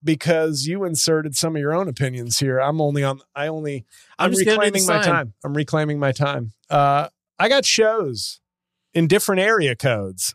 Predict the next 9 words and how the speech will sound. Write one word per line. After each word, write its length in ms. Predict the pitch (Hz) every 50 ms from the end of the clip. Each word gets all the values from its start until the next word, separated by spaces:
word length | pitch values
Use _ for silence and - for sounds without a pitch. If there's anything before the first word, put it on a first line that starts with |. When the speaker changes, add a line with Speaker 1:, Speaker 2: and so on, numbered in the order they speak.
| _
Speaker 1:
Mike. 440 | - 127 120 110 101 101 - - - -
I 120 | - 131 135
know 140 | 147 165
how 100 | 175 180
you 140 | 180 180 180
love 260 | 175 175 170 147 -
puns. 420 | - 165 131 107 98 98 101 - - -
Speaker 2:
Yeah. 260 | 127 120 104 98 95 98 _ _ _ _
Speaker 1:
Um, 600 | - 156 156 151 151 151 151 151 151 151 156 185